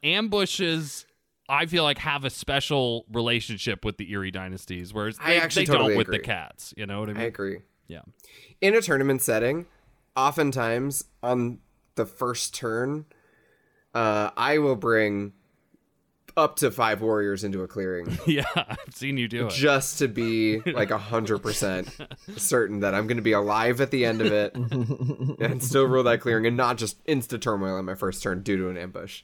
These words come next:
Speaker 2: <laughs>
Speaker 1: Yeah. Yeah, it's, it, I, yeah, I, you got me on that because, uh, how many times have you seen somebody walk in with two bird warriors into a clearing that they're going to battle with?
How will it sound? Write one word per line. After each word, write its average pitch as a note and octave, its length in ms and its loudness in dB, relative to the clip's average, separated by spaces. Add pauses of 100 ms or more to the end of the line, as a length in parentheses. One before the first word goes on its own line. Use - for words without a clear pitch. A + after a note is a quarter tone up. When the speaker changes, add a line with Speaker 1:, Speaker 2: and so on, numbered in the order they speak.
Speaker 2:
<laughs> - 100 -12
Speaker 1:
Yeah. F#2+ 180 -6 (1700)
Yeah, F#2 260 -12 (140)
it's, A2 340 -12
it, C#3+ 280 -2
I, B2+ 100 0
yeah, B2 320 -2
I, G#2+ 140 0
you C#3+ 360 0 (300)
got A#2+ 240 -2
me A2 100 -2
on G2 240 -4
that F2 260 -10
because, G#2+ 380 -6 (220)
uh, C3 120 -8
how - 200 -2
many G3 160 0
times E3 260 -4
have C#3 100 -6
you C3+ 60 -6
seen C3+ 240 -4
somebody B2+ 300 -2
walk A#2 360 -2
in A#2+ 200 0
with A2 200 -4
two C3 320 2
bird A#2 340 0
warriors G2+ 540 -2
into G#2+ 240 -2
a G2 60 -4
clearing G2+ 460 -2
that F#2+ 120 -6
they're A2+ 120 0
going A2 280 0
to G2 60 0
battle G2+ 500 -2
with? C3+ 300 0